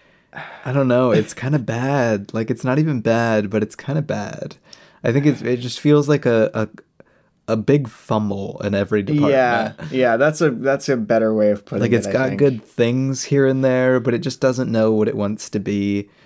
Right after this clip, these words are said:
Speaker 1: And it gets really muddled. I think the parents, the two actors that play the parents, um, Lizzie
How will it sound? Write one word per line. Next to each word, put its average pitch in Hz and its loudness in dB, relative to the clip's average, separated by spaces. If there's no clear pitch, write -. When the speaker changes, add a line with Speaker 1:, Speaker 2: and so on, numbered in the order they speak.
Speaker 1:
And 104 -2
it 107 -2
gets 113 -2
really 143 2
muddled. 104 -2
I 107 -2
think 139 -2
the 135 2
parents, 113 -4
the 104 0
two - -4
actors 98 -6
that - -14
play 98 -6
the 98 -6
parents, 95 -8
um, 95 -8
Lizzie 101 -2